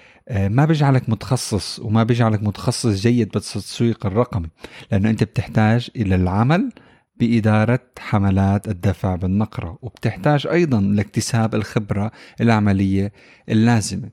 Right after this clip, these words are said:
بس بنهاية المطاف، مثل ما بيقولوا، أنت كمحترف أو كشغوف حابب يكون محترف بالتسويق الرقمي، لازم يكون عندك معرفة كافية ومعرفة عامة عن موضوع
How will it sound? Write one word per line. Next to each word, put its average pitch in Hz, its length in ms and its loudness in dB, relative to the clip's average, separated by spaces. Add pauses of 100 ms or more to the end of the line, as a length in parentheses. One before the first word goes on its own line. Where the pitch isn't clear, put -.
(300)
بس - 400 -4 (680)
بنهاية 123 640 2
المطاف، 123 480 0
مثل 107 200 0
ما 98 140 2
بيقولوا، 104 480 0
أنت 135 260 0
كمحترف 98 1160 -2 (380)
أو 101 380 0
كشغوف 113 720 0
حابب 113 460 2
يكون 117 280 0
محترف 123 480 -4
بالتسويق 113 560 -4
الرقمي، 107 520 -2 (360)
لازم 131 440 2
يكون 117 340 0
عندك 107 540 -2 (200)
معرفة 123 560 0 (380)
كافية 117 640 0 (280)
ومعرفة 117 720 0
عامة 117 560 0
عن 113 320 0
موضوع 101 640 0